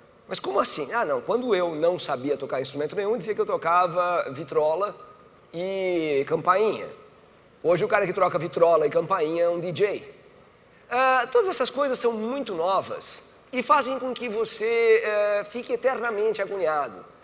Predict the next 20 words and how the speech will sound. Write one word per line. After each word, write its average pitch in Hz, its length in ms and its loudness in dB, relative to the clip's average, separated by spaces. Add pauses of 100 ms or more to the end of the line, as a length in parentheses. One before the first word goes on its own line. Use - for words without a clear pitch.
(240)
Quando 269 200 2
você 247 200 0
finalmente 262 540 0
conseguiu 220 400 -4
pegar 190 260 -2
o 202 60 -4
passo, - 580 -4 (760)
o 208 40 -6
passo 160 380 0
já 131 140 -4
passou. 165 400 -2 (640)
E, 339 360 0
eh, 247 500 4 (520)
aí 311 160 6
você 311 240 -2
de 269 140 0
novo 226 460 8
tá 233 220 2
atrás 190 420 -2
dele. 180 360 -2